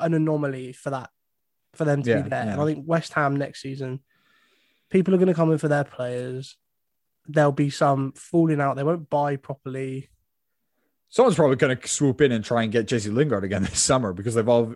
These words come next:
Speaker 2: all of a sudden realized, "Oh, maybe he's not that bad." <laughs>
Speaker 1: Like, he'll, he'll come back home.
Speaker 2: <laughs>
Speaker 1: And all will be
Speaker 2: Imagine
Speaker 1: well.
Speaker 2: that.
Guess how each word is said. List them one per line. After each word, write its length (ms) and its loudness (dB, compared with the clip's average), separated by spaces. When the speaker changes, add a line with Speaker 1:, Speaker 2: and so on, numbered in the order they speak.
Speaker 2:
all 140 4
of 60 -4
a 60 -4
sudden 220 -2
realized, 440 0
"Oh, 320 0
maybe 200 4
he's 100 2
not 200 4
that 180 4
bad." 400 0
<laughs> 40 -18
Speaker 1:
Like, 140 -18
he'll, 180 -4
he'll 160 0
come 180 2
back 160 -2
home. 320 0
Speaker 2:
<laughs> 180 -2
Speaker 1:
And 240 4
all 140 4
will 240 2
be 80 4
Speaker 2:
Imagine 340 8
Speaker 1:
well. 100 2
Speaker 2:
that. 260 4